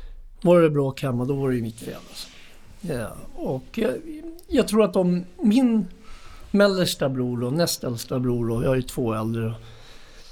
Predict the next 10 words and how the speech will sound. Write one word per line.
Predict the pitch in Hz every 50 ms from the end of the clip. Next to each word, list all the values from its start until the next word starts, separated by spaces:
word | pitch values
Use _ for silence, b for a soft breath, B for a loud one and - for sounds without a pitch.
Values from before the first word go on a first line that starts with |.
| B B -
han | - 208 196 180
tror | 170 - 185 175
jag | 165
har | 165 156
lite | 165 165 170 175 165 160 - - - -
mer | 135 127 120 117 113 113 110 B B B B B B B B - - - 480 453 381 -
koll | - 185 151 139 127 120 120 123 127 160
och | 262 - 151 123
känsla | - 156 135 131 123 - - 135
för | 123 - 147 131 127 120 113 -